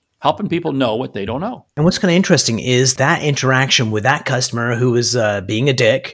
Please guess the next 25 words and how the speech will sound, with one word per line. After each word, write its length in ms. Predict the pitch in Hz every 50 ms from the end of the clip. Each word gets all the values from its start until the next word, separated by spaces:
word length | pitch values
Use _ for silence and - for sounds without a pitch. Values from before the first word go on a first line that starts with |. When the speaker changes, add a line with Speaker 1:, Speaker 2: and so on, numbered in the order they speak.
| _
Speaker 2:
is 260 | - 120 131 127 117 113
really 840 | 113 120 120 135 156 170 175 175 165 143 151 143 139 135 131 131 131
emotionally 600 | - 127 123 127 131 160 165 - - 139 135 131
relevant 460 | 120 127 127 131 127 113 127 120 117
to 160 | - - 90 92
us. 420 | 123 165 - - - - - - - -
But 100 | 156 -
to 100 | - 151
them, 420 | 131 247 277 294 254 208 180 - - _
you're 220 | 165 156 185 214
inconsequential. 720 | 214 226 214 - 185 208 190 - - - 208 240 - 196 151
They've 140 | 131 208 -
forgotten 400 | - 170 143 151 175 214 185 139
it. 40 |
You 100 | 120 156
could 140 | - 247 202
call 160 | - - 233
them 140 | 214 208 196
back 180 | 185 185 - -
the 80 | 175
next 240 | 165 190 190 - -
day 240 | - 185 202 202 185
and 100 | 160 143
they're 140 | 151 160 170
like, 220 | 170 170 165 -